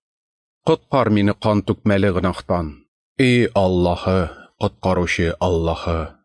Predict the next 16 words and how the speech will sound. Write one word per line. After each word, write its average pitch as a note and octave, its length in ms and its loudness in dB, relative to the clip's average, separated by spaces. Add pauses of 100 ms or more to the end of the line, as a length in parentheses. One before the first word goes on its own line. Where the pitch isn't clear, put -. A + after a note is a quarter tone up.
(600)
Һәм G#2+ 220 0
телем A#2+ 380 -2
шунда A2 400 0
хаклыгыңа G#2 880 0 (160)
дан F#2+ 480 -2
җырлар. D#2+ 560 -8 (880)
И C#3 140 -2
Раббым, D#2+ 760 -4 (380)
авызымны A2+ 600 2
ачык - 380 -4 (100)
кыл. - 320 -6 (580)
Телем G#2 280 2
сиңа G2 320 0
мактау G2+ 560 -2
сүзләре E2 480 -4
юлласын. E2 720 -6